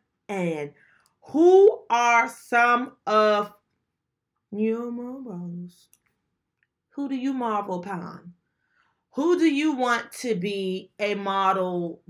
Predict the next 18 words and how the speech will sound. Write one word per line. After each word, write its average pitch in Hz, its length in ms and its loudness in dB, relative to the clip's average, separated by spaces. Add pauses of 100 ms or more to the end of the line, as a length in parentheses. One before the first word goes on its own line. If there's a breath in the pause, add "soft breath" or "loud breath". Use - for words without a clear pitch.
(100)
for 180 500 -4
whatever 185 320 -4
role 180 380 -2
in 170 100 -2
life 175 260 -4
you 202 80 -12
done 165 200 -6
walked 151 340 -6
yourself 143 400 -10
into? 170 380 -12
Because 143 640 -10
I 156 80 -8
told 233 300 -6
you 247 60 -8
my 233 160 -2
celebrity 165 460 -6
role 147 200 -8
models, 147 420 -10